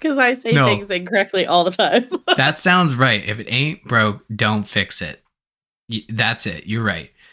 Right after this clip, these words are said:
Speaker 2: Uh, and this is, i-, i-, most extremely the case here because Spider-Man, uh, uh, twenty eighteen Spider-Man and also Miles Morales, which, which released in twenty twenty,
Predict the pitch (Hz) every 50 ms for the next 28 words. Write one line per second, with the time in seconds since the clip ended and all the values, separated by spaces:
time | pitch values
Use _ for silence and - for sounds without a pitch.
0 | _ _ _ _ 113 110 107 104 107 107 104 101 - - _ 170 - - 123 131
1 | 135 135 151 170 - 170 147 131 - - - 127 113 - 92 117 - - 135 131
2 | 135 139 139 - - 131 - - - - 139 139 135 127 117 110 107 - 123 113
3 | 104 - - 113 101 95 104 92 107 104 - - - - 123 131 147 147 143 131
4 | 117 113 110 110 113 113 110 113 110 - _ _ _ _ _ _ _ _ - 107
5 | 101 101 101 101 98 101 95 87 107 107 - - - 107 101 - - 131 127 127
6 | 123 120 - 131 127 117 - - 113 107 104 104 107 104 104 104 104 101 - 113
7 | 113 110 107 104 104 104 104 107 107 - - - 117 - 120 110 107 104 107 107
8 | 101 104 95 95 98 101 98 95 - - - 98 - - - - 104 95 - -
9 | - 98 95 95 92 - - 92 90 - 87 87 90 - - 160 160 147 113 101
10 | 98 - -